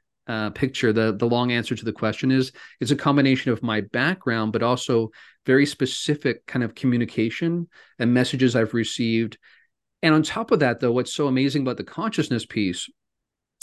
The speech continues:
is that, and I've taught about this in the class, actually, that when you actually act on what you feel called to do, you're actually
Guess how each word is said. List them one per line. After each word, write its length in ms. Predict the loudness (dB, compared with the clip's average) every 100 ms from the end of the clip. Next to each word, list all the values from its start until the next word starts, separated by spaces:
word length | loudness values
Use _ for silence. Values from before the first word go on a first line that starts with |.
| -2
is 200 | 2 6
that, 260 | 6 4 0 -20 -20 _ -2
and 80 | 2
I've 120 | 2
taught 220 | 2 0
about 180 | 2 2
this 160 | 0 -2
in 60 |
the 60 | -6
class, 360 | -2 0 0
actually, 460 | -4 -6 -4 -4 -6 -12 -20 2
that 100 | 6
when 140 | 8 8
you 160 | 8
actually 420 | 4 -2 2 0 2
act 340 | -2 -2 -2
on 220 | -2 0
what 160 | -2 -2
you 180 | -2 -2
feel 260 | 2 2
called 300 | 2 -4 -4
to 80 | -4
do, 440 | 0 2 2 0 -8 _ -20 _ _
you're 140 | 0 2
actually 580 | 2 -2 2 2 2